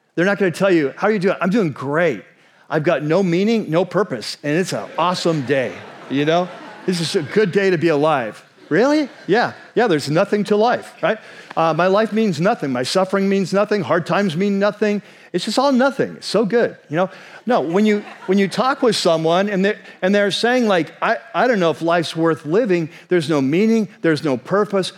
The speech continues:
nothing makes sense," they're usually very depressed. It's interesting, in World War Two, there was a very famous, uh, uh,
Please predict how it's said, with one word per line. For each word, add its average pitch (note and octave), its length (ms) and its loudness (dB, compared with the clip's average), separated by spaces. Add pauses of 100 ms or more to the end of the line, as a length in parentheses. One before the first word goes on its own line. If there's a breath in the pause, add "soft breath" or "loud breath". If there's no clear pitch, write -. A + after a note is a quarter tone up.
nothing F#3 560 0
makes B2+ 240 -2
sense," F#3+ 640 -2
they're F3 100 2
usually G#3 400 -2
very C3 340 -2
depressed. C#3+ 680 -6 (500 loud breath)
It's F#3+ 160 0
interesting, A3+ 680 0
in F#3 240 0
World D4 240 2
War A3+ 180 2
Two, D#3 720 0
there E3 100 -2
was E3 140 0
a E3+ 60 -2
very A3+ 280 0
famous, G3 720 -2 (340 soft breath)
uh, C3+ 420 0 (140)
uh, B2+ 380 -4